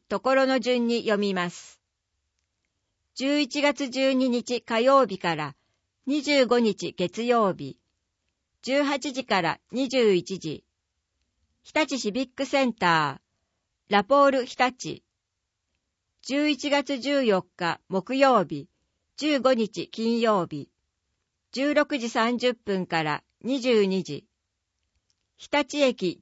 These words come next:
自由通路。問い合わせ、女性若者支援課。電話、二六の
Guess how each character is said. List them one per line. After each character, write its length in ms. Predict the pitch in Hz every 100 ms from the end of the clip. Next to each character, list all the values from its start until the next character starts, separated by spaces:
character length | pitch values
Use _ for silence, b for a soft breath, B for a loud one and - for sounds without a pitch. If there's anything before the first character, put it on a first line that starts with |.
| -
自 140 | 196
由 200 | 247 277
通 320 | 254 277 262 165
路。 240 | 143 135 _ _ _ _ _ _ _ _ _ _ _ _ -
問 240 | 240 254
い 40 | 247
合 80 | 226
わ 120 | 208
せ、 360 | - 202 175 _ _ _ _ _ _ -
女 140 | 214
性 340 | - 285 277
若 300 | 214 208 262
者 260 | 254 254 254
支 200 | 247 226
援 260 | 220 220 208
課。 320 | 202 185 - _ _ _ _ _ _ _ -
電 280 | 220 240 240
話、 260 | 220 214 _ _ _ _ _ _ -
二 260 | 247 294 285
六 260 | 285 233
の 240 | 190 151